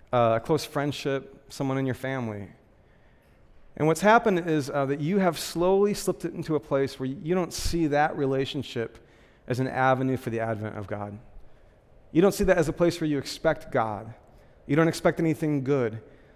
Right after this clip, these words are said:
You don't expect any healing, any new life there. And so what began perhaps as a little bit of innocent neglect has turned into a deep conviction within you that that is not a path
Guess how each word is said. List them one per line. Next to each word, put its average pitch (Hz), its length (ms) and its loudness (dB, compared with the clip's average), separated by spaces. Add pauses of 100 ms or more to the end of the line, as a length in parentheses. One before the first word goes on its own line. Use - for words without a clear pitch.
(140)
You 151 80 0
don't 175 180 2
expect 165 320 2
any 156 160 4
healing, 151 600 0
any 139 240 -2
new 135 180 0
life 123 380 -2
there. 127 260 0
And 123 140 -4
so 127 420 0 (300)
what 156 140 4
began 165 360 4
perhaps 156 360 2
as 139 100 -2
a 139 40 2
little 147 220 2
bit 139 140 0
of 139 140 0
innocent 135 320 -4
neglect 123 440 -2
has 120 120 -6
turned 139 300 -4
into 127 340 -2
a 117 60 -2
deep 123 280 -4
conviction 123 500 -4
within 113 300 -4
you 110 100 -4
that 110 280 -12
that 143 260 -2
is 135 100 -6
not 127 140 -2
a 127 40 -8
path 120 540 -6